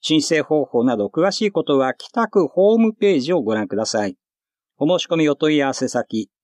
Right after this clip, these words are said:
産業振興課産業振興係。電話は五三九零の一二三四番です。赤羽池周辺地区まちづくり基本計画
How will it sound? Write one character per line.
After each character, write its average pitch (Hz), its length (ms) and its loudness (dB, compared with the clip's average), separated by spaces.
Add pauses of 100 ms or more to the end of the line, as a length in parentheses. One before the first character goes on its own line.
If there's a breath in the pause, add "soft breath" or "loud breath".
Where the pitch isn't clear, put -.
産 214 360 0
業 185 300 2
振 151 320 -2
興 131 340 0
課 113 240 -6
産 202 380 -2
業 175 260 0
振 190 420 -2
興 170 220 2
係。 - 440 -2 (380)
電 143 200 2
話 139 140 2
は 160 180 -4 (120)
五 160 320 2
三 143 440 0
九 147 300 2
零 139 200 2
の 139 220 0 (120)
一 185 400 -2
二 165 260 0
三 147 280 -4
四 151 240 0
番 73 180 -12
で - 120 -18
す。 - 200 -10 (1700)
赤 156 320 -2
羽 233 360 4
池 101 200 -2
周 175 340 0
辺 156 340 2
地 - 180 -4
区 - 180 -6
ま 113 220 -2
ち 226 140 0
づ 208 180 -2
く 202 100 -4
り 180 160 2
基 147 220 0
本 226 320 2
計 180 360 0
画 - 360 -2